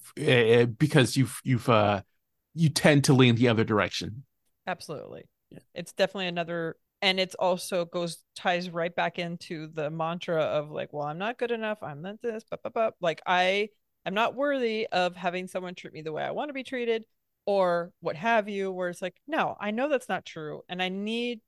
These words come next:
Speaker 2: to make that change and just, s-, yeah, set a boundary. Like,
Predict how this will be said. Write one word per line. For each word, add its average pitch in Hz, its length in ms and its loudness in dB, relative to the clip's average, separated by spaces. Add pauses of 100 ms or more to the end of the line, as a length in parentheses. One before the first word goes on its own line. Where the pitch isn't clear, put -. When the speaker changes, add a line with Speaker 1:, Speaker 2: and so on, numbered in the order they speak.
Speaker 2:
to 185 640 -6
make 165 280 -8
that 156 180 -4
change - 440 -12
and 165 140 -10
just, 175 340 -10 (160)
s-, - 280 -16
yeah, 349 180 -6 (140)
set 175 280 -6
a 196 40 -4
boundary. 240 480 -4
Like, 170 160 -4